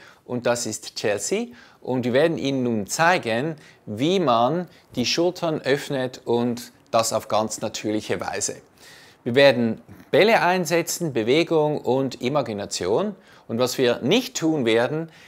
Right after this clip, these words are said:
ist uns einfach in diese Stellung hinein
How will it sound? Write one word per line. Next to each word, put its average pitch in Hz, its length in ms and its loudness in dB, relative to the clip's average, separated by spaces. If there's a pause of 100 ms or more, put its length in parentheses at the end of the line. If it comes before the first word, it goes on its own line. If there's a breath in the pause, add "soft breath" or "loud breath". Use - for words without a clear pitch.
(180 loud breath)
ist 180 320 0
uns 143 220 -2
einfach 147 600 0 (200 loud breath)
in 127 200 -2
diese 127 320 2
Stellung 117 680 2 (340 soft breath)
hinein 120 760 0